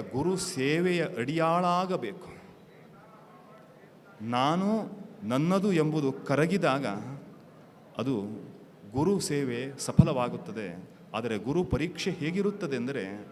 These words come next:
ನಾನು ನನ್ನದು ಎಂಬುದನ್ನು ಮತ್ತೆ ಮತ್ತೆ ಬಡಿದೆಬ್ಬಿಸುವ ಪ್ರಸಂಗಗಳನ್ನೇ ನಿರ್ಮಾಣ ಮಾಡುತ್ತದೆ. ಅದರಲ್ಲೆಲ್ಲ ಜಾಗೃತವಾಗಿದ್ದು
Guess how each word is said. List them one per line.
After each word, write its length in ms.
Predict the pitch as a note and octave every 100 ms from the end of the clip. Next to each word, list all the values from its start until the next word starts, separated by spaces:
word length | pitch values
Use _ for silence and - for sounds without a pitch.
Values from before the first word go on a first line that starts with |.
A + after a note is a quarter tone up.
| - - - - -
ನಾನು 480 | G2 A2 B2 D3 F3 G#3 - - -
ನನ್ನದು 460 | A#2+ C#3 E3 F3+
ಎಂಬುದನ್ನು 500 | C#3+ B2+ D3 D3+ C#3+
ಮತ್ತೆ 340 | G#2 A#2+ - F#3
ಮತ್ತೆ 280 | E3+ F3+ A2
ಬಡಿದೆಬ್ಬಿಸುವ 800 | G#2+ C3+ D#3+ D#3+ F#3+ F3+ F#3 E3
ಪ್ರಸಂಗಗಳನ್ನೇ 880 | - - D3 E3+ F3 E3+ E3+ E3 E3+
ನಿರ್ಮಾಣ 440 | D#3 A2+ A#2+ B2+ C#3+
ಮಾಡುತ್ತದೆ. 520 | A2+ D#2+ - G#2+ G2 - - - - - - - - - - - -
ಅದರಲ್ಲೆಲ್ಲ 540 | G#2 B2 C#3+ G#2+ C3 F3+
ಜಾಗೃತವಾಗಿದ್ದು 1040 | A#2 G#2+ A#2+ F3+ F3+ D3+ B2 B2 - G2+